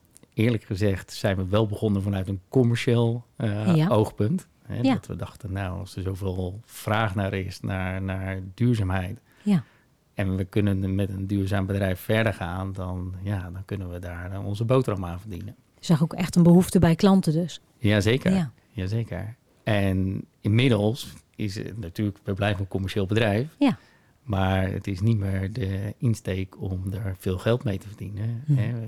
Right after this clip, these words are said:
Speaker 1: je merkt echt dat bij ons het, eh, impact first, hè, dat is ook,
Speaker 2: Ja.
Speaker 1: eh, on-, ons statement, eh, in het bedrijf, eh, dat dat echt de boventoon voert. Dus we kijken iedere keer weer van, "Oké, hè, we,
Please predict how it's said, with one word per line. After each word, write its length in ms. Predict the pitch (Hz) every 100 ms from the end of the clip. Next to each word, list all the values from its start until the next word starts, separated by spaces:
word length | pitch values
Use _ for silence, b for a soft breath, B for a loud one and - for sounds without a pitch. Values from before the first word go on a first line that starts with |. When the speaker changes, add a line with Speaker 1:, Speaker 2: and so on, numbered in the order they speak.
| 117
Speaker 1:
je 160 | 98
merkt 320 | 95 95 95 95
echt 160 | -
dat 120 | 98
bij 100 | 95
ons 280 | 98 101 95
het, 100 | 98 -
eh, 140 | - 101
impact 400 | - 107 104 -
first, 360 | - 117 127 -
hè, 140 | 117
dat 100 | 123
is 100 | 98
ook, 80 | 170
Speaker 2:
Ja. 100 | 165
Speaker 1:
eh, 240 | 98 98 98
on-, 180 | 98 -
ons 220 | 104 95
statement, 580 | - 110 117 120 117 120
eh, 280 | 113 113 117
in 120 | 113
het 100 | 110
bedrijf, 460 | 107 107 104 107 - b b b b b b _
eh, 220 | 98 90 87
dat 140 | 113
dat 160 | 123 -
echt 160 | - -
de 60 |
boventoon 520 | 98 127 127 - 85
voert. 240 | 87 82 98
Dus 120 | 101
we 120 | 104
kijken 300 | 104 107 110
iedere 260 | 117 127 120
keer 320 | - 107 104
weer 280 | 110 110 107
van, 160 | 98
"Oké, 160 | 95 95
hè, 320 | 85 92
we, 80 | 113